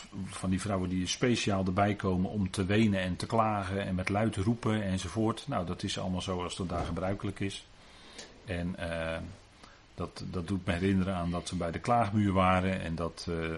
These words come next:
dat het bar mitzwa was. En dat is altijd een heel feestelijk gebeuren, hè. Als die, eh, dan lezen ze die jongetjes dan een stukje uit de Torah enzovoort. En dan hoor je die vrouwen allemaal zo dat op de, op de, op die Oosterse wijze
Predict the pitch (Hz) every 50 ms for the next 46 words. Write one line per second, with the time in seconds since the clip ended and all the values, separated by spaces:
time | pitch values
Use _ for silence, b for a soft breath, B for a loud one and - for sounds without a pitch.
0 | 80 - - 92 90 85 - 92 82 80 98 92 87 95 110 107 - - 107 101
1 | 101 95 98 98 - - - - - B B B B B B B B B B B
2 | B - 92 82 82 80 82 82 85 90 80 - - - 95 87 101 98 - -
3 | 113 98 - - - 87 - - 92 92 113 123 123 123 120 113 120 127 123 95
4 | 87 85 - - 95 87 85 85 82 80 80 85 87 87 92 92 95 92 87 87
5 | 82 80 82 85 85 87 95 95 90 - 92 80 90 87 82 82 80 82 80 -
6 | - 98 - - 85 82 82 82 80 - 101 90 101 113 113 110 104 101 90 87
7 | - 98 90 92 92 - - 85 80 80 80 82 80 - B B B B B B
8 | B B B - 110 120 120 113 101 101 87 107 113 120 117 113 - - 101 104
9 | 98 98 92 104 98 95 92 95 92 - - - - - 95 92 - 104 104 -
10 | 101 98 92 95 104 98 92 92 90 92 - 98 131 127 - - 117 - - 101
11 | 95 98 101 107 110 104 - 110 101 98